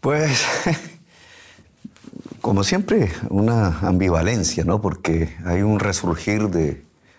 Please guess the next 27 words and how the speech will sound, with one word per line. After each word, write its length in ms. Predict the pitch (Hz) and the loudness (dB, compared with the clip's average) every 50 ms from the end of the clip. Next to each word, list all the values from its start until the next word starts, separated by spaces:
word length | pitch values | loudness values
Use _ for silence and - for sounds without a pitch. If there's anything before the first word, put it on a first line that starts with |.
| _ _ _ | _ _ _
de 80 | 87 82 | -2 0
la 100 | 82 80 | 2 2
movilización 800 | 82 80 78 78 78 76 76 73 - 78 78 - - 87 85 82 | 2 2 2 2 2 0 0 0 -2 -2 -2 0 0 0 0 0
popular, 800 | 85 90 85 82 78 78 76 78 82 87 92 92 87 85 85 85 - - - _ _ _ _ - _ _ _ _ _ _ _ | -2 -4 -6 -2 -2 -2 0 0 2 2 2 2 0 -2 -4 -6 -10 -14 -20 _ _ _ _ -20 _ _ _ _ _ _ _
de 120 | - 87 82 | -6 -4 -2
la 460 | 82 85 82 80 82 85 80 76 - - - - | 0 0 0 0 -2 -4 -4 -6 -10 -14 -14 -6
rebeldía 600 | - 87 90 85 85 85 87 87 85 85 85 82 | -2 -2 0 0 0 0 2 2 2 2 2 0
ciudadana, 880 | - - 92 85 80 80 80 80 87 92 101 98 95 90 87 85 85 85 | 0 0 0 0 0 0 0 0 0 0 2 2 2 2 2 2 2 2
de 100 | 85 85 82 | 2 0 0
las 200 | 87 90 87 85 | 0 0 0 0
ganas 440 | 82 92 98 98 98 95 90 85 | 0 0 2 2 2 0 0 0
de 100 | 87 85 | -2 -2
cambiar 320 | 87 - 87 85 82 87 87 | -2 -2 0 2 2 2 0
el 100 | 90 87 | 0 -2
país 540 | 90 - 90 90 92 107 117 110 101 - - | -2 -2 0 0 2 2 0 0 -2 -4 -6
que 100 | - 80 | -6 -4
se 120 | 82 90 | -4 -4
expresó 340 | 87 - - - 80 - 85 | -4 -4 -6 -6 -4 -2 -2
en 80 | 82 | 0
elecciones 760 | 85 80 80 78 - - - 92 90 87 87 87 85 85 - - | 0 0 0 -2 -4 -4 -4 -2 -2 0 0 -2 -4 -4 -6 -10
con 200 | - 85 82 82 | -6 -4 -4 -4
nosotros, 680 | 82 82 - 92 104 113 110 - - 92 85 82 - | -4 -4 -2 -2 -2 -2 -2 -2 -2 -2 -2 -2 -4
que 160 | - - - | -6 -6 -6
se 140 | - - 85 | -2 -2 0
viene 220 | 82 85 85 85 85 | 0 0 2 0 0
expresando 640 | 85 87 - 87 80 - 85 85 82 82 85 85 | -2 -4 -4 -4 -4 -2 0 0 2 2 2 2
en 240 | 85 82 82 - - | 2 0 -2 -4 -10